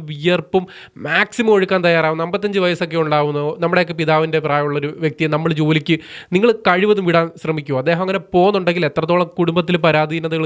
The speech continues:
കാണും, ബുദ്ധിമുട്ടുകൾ കാണും. അങ്ങനൊരു മനുഷ്യനെ ഈ രീതിയിലേക്ക് ചൂഷണത്തിന് ഏർപ്പെട്ട്, ഓക്കെ, തെറ്റട അദ്ദേഹത്തിൻ്റെ ഭാഗത്തുണ്ടായി കാണും, തെറ്റിയെത്തായിട്ട് ഇവിടെ ആരാ ഉള്ളത്? നിയമലംഘനങ്ങളും കാര്യങ്ങളും, ചിലപ്പോൾ വഴിതെറ്റി കയറിയവർ, വൺ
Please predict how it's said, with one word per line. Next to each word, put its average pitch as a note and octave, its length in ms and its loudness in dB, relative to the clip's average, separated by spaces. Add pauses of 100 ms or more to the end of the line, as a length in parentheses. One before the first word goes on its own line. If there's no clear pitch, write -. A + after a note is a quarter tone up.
കാണും, D3+ 260 -2
ബുദ്ധിമുട്ടുകൾ F3 560 0
കാണും. B2+ 200 -4 (460)
അങ്ങനൊരു G3 360 2 (100)
മനുഷ്യനെ D3+ 400 -2 (460)
ഈ - 20 2 (100)
രീതിയിലേക്ക് E3+ 520 2 (100)
ചൂഷണത്തിന് D#3 580 0
ഏർപ്പെട്ട്, D3 380 0 (260)
ഓക്കെ, G#3+ 160 0 (300)
തെറ്റട G#3+ 400 2 (140)
അദ്ദേഹത്തിൻ്റെ F3 360 -4
ഭാഗത്തുണ്ടായി D#3+ 400 -2
കാണും, C3 220 -4
തെറ്റിയെത്തായിട്ട് E3 640 -2
ഇവിടെ D3+ 180 0
ആരാ D3 180 2
ഉള്ളത്? B2+ 260 0
നിയമലംഘനങ്ങളും D3 760 -2
കാര്യങ്ങളും, D3+ 460 -2
ചിലപ്പോൾ D#3 240 -2
വഴിതെറ്റി C#3+ 400 -2
കയറിയവർ, D#3 320 -4
വൺ D3+ 60 -6